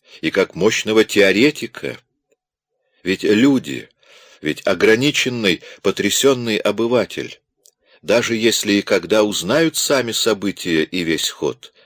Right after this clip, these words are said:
они все равно не сумеют их понять и истолковать. Он думал, что если сагитировать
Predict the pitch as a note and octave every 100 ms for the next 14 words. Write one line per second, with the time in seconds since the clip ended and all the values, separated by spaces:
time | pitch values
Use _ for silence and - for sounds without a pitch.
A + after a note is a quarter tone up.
0 | _ _ _ D2 C#2 C#2 - D2+ C#2+ D2+
1 | C3+ D3+ - D3+ D3 C#3+ C#3 - - B2
2 | A#2 - F#2+ - F2 E2 D#2+ C2+ B1 -
3 | _ _ _ _ _ _ _ _ _ _
4 | _ _ _ _ _ _ _ D#2+ F2 G2+
5 | F2 C2+ - D#2+ F2 - E2 - E2 D#2+
6 | - G#2 F#2+ D2+